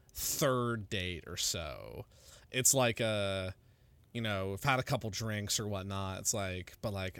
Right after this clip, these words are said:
I don't wanna stay over tonight. Can you take me home?"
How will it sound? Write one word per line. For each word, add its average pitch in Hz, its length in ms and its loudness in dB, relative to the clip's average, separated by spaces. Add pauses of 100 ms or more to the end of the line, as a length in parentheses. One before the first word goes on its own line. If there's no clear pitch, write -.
I 110 80 -6
don't 104 80 -6
wanna 98 160 -6
stay 95 240 -2
over 92 120 -6
tonight. 90 400 -6
Can 98 160 -8
you 90 80 -8
take - 300 -6
me - 100 -12 (140)
home?" 117 500 -8